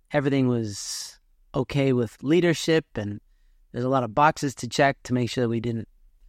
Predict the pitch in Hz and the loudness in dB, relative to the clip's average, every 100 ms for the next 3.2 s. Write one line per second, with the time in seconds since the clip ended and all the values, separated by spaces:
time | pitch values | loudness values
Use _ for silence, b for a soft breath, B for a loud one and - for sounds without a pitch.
0 | _ - - _ _ _ - _ 185 139 | _ -20 -20 _ _ _ -20 _ 2 2
1 | 135 131 - - 139 151 151 147 139 143 | 2 0 -6 -4 0 2 2 2 2 0
2 | - 131 170 170 - 110 110 - 139 131 | -2 -2 0 0 -2 -8 -8 -4 -2 -2
3 | 127 127 | -4 -6